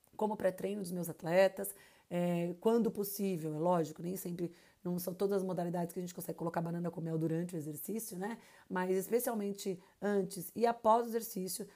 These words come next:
são combinações que eu gosto, é, pra oferta de carboidrato, né, e pra oferta de compostos fenólicos de forma rápida, que vão ajudar no processo de recuperação. E nessa banana com mel, ainda posso colocar um cacau,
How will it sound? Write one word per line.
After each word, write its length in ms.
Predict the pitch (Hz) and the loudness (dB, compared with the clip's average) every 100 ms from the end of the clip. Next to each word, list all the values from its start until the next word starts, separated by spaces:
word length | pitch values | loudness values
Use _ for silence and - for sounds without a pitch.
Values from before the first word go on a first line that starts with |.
| - | -8
são 160 | - 190 | -4 -2
combinações 440 | 190 95 - - | -2 -2 -4 -6
que 80 | 208 | -6
eu 60 | |
gosto, 500 | 202 175 175 175 185 - _ _ - | 0 2 2 -4 -14 -20 _ _ -2
é, 240 | 185 175 | 0 0
pra 160 | 180 190 | 4 4
oferta 480 | 185 - 220 269 208 | 4 2 2 0 -4
de 100 | 202 | -2
carboidrato, 800 | 185 175 170 160 185 233 233 185 | -2 0 0 2 2 0 -2 -6
né, 180 | 190 | -4
e 40 | 202 | -2
pra 140 | 196 | -2
oferta 460 | 185 - 190 214 220 | -4 0 2 2 -2
de 80 | - | -12
compostos 460 | 190 - 180 180 | -10 -6 -6 -6
fenólicos 500 | 180 170 170 170 175 | -8 -6 -6 -6 -10
de 60 | 165 | -10
forma 260 | 175 170 | -10 -8
rápida, 600 | 160 165 180 208 220 202 185 - - - - | -8 -4 -2 -2 -4 -6 -8 -16 -16 -16 -8
que 100 | 202 | -4
vão 160 | 190 196 | -2 -4
ajudar 260 | 185 185 | -2 -4
no 80 | 180 | -4
processo 420 | 180 196 175 175 | -6 -6 -6 -6
de 60 | 175 | -6
recuperação. 600 | 175 - 175 185 - - - - - - | -8 -6 -4 -4 -6 -12 -20 -20 -20 -8
E 60 | 277 | 2
nessa 240 | 294 247 | 4 4
banana 440 | 196 208 190 180 185 | 4 4 4 2 0
com 140 | 240 | 0
mel, 240 | 254 240 285 | 6 8 6
ainda 160 | 311 | 0
posso 220 | - 285 | 2 2
colocar 240 | 269 254 320 | 4 2 0
um 80 | 359 | -2
cacau, 480 | 370 - 220 226 | 0 8 8 8